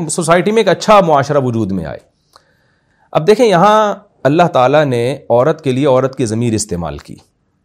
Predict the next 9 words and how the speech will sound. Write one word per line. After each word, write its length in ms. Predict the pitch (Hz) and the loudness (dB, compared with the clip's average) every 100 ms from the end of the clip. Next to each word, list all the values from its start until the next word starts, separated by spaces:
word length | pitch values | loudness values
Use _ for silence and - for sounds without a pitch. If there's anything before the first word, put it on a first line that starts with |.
| _ _ _ _ - | _ _ _ _ -10
بیوی 300 | 104 123 117 | -2 0 0
کے 120 | 101 | -2
لیے، 240 | 85 71 64 _ _ - | -6 -10 -16 _ _ -2
"اِلَّا 360 | 147 175 180 | 0 4 4
اَن 180 | 170 151 | 4 0
یعفونا۔" 720 | 147 139 127 117 127 117 95 82 _ - | 0 2 0 0 -2 -2 -4 -8 _ -12
اللہ 200 | 110 147 | -4 -2
کہتے 300 | 151 139 175 | 0 -2 -2
ہیں 120 | 185 | -4